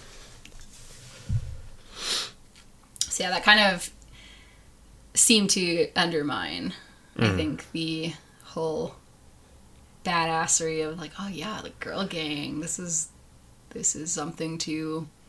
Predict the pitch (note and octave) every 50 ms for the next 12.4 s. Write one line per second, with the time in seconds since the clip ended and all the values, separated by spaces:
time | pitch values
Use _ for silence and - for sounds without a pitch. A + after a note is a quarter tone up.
0 | - - - - - - - - - - - - - - - - - - - -
1 | - F#3+ G3 F3+ D3+ D#3 - - - - D#3 E3+ F3+ F3 D#3+ D#3 - D#3+ D3+ D#3
2 | D#3 A#2 A2 G#2 G2 F#2+ G2 - - F3 D#3 - F2 B2 - - - - - -
3 | - - - - - - - - - - - - - - - - - - - D#3
4 | D#3 D#3 C#3+ C#3 D3 D#3 E3 F3 E3+ F#3+ G3+ G#3 G#3 G#3+ - - - - C#3 C3+
5 | C#3 D#3 E3+ E3+ D#3 B2+ A2+ D3 C3+ C3 A#2 A#2+ B2 A#2+ B2+ A#2+ A#2 A2+ - B2+
6 | A#2 A2 A2 A2 - B2 A2 A#2 A#2+ A#2 - A#2+ A2+ A#2+ A2+ - - A2 G2+ G2+
7 | G2+ G2+ G#2+ G#2+ - C3 A#2 - B3 B3 A#3+ A#3 A3+ A3+ - A#2+ A2+ A2 A#2+ B2+
8 | B2+ - F3 F3 E3+ E3+ E3+ - - - - - - - - B3+ B3+ B3+ - F#3+
9 | F3 E3+ E3 E3 E3 E3+ F#3 - - - - - - - - - - - D#3+ -
10 | - E3+ F3+ G3 G3+ G#3 A3+ A#3 C4 B3+ B3 - - E3 D#3 - E3+ E3 D#3 E3
11 | E3+ F3 F3+ F3+ - F3+ - - D#3+ D3 - - D3+ C#3+ B2 A#2 - C3 C3 B2+
12 | C3+ D3+ D#3+ D#3 C#3+ C#3 C3